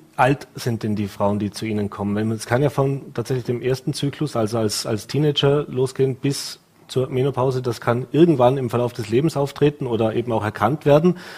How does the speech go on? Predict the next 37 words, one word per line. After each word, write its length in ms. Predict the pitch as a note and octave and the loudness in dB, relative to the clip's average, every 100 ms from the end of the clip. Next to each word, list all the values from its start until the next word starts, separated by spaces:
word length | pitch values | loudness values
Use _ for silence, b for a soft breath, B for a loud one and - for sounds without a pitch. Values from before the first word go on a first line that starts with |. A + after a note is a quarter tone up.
| B B | B B
Äh, 60 | A#2 | 4
aber 280 | A#2+ C3 B2 | 6 6 2
Sie 60 | |
haben 80 | C#3+ | 2
gesagt, 220 | C#3 C#3 | 2 2
es 100 | - | 0
dauert 360 | B2+ C#3 D3 - | 2 2 2 -4
eine 140 | C#3 - | -6 0
Zeit 280 | B2 C#3 | 2 2
lang 200 | C#3 C3+ | 0 -2
bei 160 | A#2+ C3+ | -4 -6
vielen 340 | - C3+ D3 | -2 2 2
Jungen 300 | C3 C#3 D#3 | 4 2 2
gerade, 400 | C#3 A#2+ C3 B2+ | 2 2 2 0
bis 380 | B2 B2 - - _ _ _ _ _ _ _ | -2 -4 -4 -14 _ _ _ _ _ _ _
man 160 | B2 B2 | -2 2
mal 220 | B2+ A#2 | 2 0
zu 120 | - | -8
dieser 200 | B2 A#2+ | -2 2
Diagnose 480 | B2 A2+ A#2 D3+ D3 | 2 2 0 0 0
kommt 260 | C#3+ D3+ | 0 0
oder 120 | B2+ A#2 | 0 -2
bis 140 | A2 | -2
ein 60 | B2 | 0
Arzt 280 | A2+ C3 C3 | 2 2 0
einmal 160 | A#2 | -2
sagt, 300 | G#2+ A2+ - | 2 0 0
"Aha". 420 | - G2+ A2+ D#3+ B B B B B | 0 4 6 4 B B B B B
Aber 460 | A2+ A2+ B2+ C3+ C#3 | 0 6 6 6 0
was 180 | C3 - | -2 2
würden 200 | D3+ C#3+ | 0 2
Sie 120 | C#3 | 0
sagen? 280 | A#2 G#2+ A#2 | 4 4 4
Also 200 | A2+ A2 | 2 2
wenn 140 | C#3 | 4
sowas 260 | D3+ C#3+ C3 | 4 2 2
auftritt, 600 | C#3+ - D3+ D3 - | 0 0 -2 -2 -6